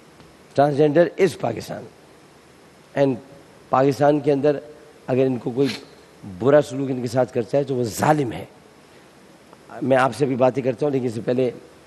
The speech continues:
हमारे boxer बैठे हुए हैं यहाँ पे, उनसे बात हो जाए। पाकिस्तान के खेलों की तारीख पर अगर आप, आप निगाह डालें नाज़रीन मोहतरम, तो,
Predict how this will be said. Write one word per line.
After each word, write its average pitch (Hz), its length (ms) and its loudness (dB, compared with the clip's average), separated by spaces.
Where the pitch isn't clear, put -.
हमारे 120 400 2
boxer 147 340 0
बैठे 135 180 0
हुए 139 80 0
हैं 139 60 4
यहाँ 131 140 2
पे, 147 160 -10
उनसे 113 200 -4
बात 110 240 2
हो 120 60 -4
जाए। 120 140 -2
पाकिस्तान 135 420 4
के 170 100 -4
खेलों 160 300 -2
की 175 100 -6
तारीख 147 280 2
पर 160 120 0
अगर 147 140 4
आप, 143 140 4
आप 120 180 -6
निगाह 123 200 2
डालें 127 260 2
नाज़रीन 113 280 -2
मोहतरम, 110 320 -2
तो, 139 240 -6